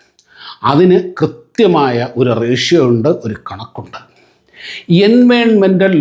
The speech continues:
ലോസ് റേറ്റ് എന്നാണ് ഇതിന് പറയുന്നത്. അതിൻ്റെ ഫോർമുലയൊന്നും ഞാനിവിടെ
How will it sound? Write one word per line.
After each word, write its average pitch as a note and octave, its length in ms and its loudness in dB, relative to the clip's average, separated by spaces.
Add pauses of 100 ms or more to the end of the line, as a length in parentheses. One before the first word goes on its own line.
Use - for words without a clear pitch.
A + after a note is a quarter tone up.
(100)
ലോസ് F3 460 0
റേറ്റ് C#3+ 340 -2 (200)
എന്നാണ് A#2+ 360 -2
ഇതിന് B2 180 -4 (120)
പറയുന്നത്. - 480 -16 (300)
അതിൻ്റെ C3 280 0
ഫോർമുലയൊന്നും D3+ 640 2
ഞാനിവിടെ B2 300 -2